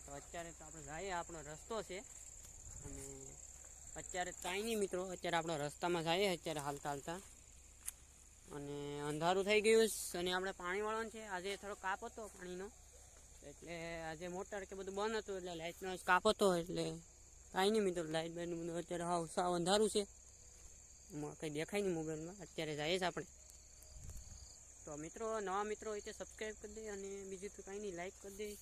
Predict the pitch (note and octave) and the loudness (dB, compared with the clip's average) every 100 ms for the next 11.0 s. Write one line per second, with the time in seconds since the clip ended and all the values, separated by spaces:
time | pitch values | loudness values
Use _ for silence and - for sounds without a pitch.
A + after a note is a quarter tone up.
0 | - D#3+ D#3+ E3 E3 F3+ G3 - - F#3+ | -8 -8 -6 -4 2 2 4 0 0 0
1 | F#3 F#3 F#3+ - - - - - E3 E3+ | 0 -4 -10 -18 -18 -18 -20 -10 0 0
2 | E3+ E3+ D3 D#3+ F#3+ G3+ G3 F3+ F3 F3 | 2 -2 2 4 4 4 2 2 0 2
3 | F3+ F#3 F#3+ - E3+ E3+ G3+ - - - | 4 2 0 0 0 0 -4 -10 -20 -18
4 | - - - - - - - - D3 D3 | -20 -20 -20 -20 -20 -20 -20 -12 -6 -6
5 | C#3 C3+ F#3 F#3 E3+ D3 D3 - - - | -6 -4 -2 0 2 0 -4 -8 -18 -20
6 | - - C#3+ C#3 C#3+ D#3 - - - - | -18 -8 -6 -6 -8 -10 -14 -16 -16 -20
7 | - - - - C#3 C#3 C#3 C#3 D#3 F3+ | -20 -20 -20 -14 -8 -6 -6 -4 -2 0
8 | F#3 E3 D3+ D3 C#3 D#3+ F#3 D#3+ C#3 C3+ | 0 0 0 0 4 6 6 6 2 2
9 | C#3+ D3 - D3 D#3+ D#3 - - - D#3+ | 2 0 2 2 0 -4 -16 -18 -2 0
10 | D#3 D#3 D3 C#3+ E3 F#3+ F3+ F3+ - | 2 4 2 4 8 10 10 10 8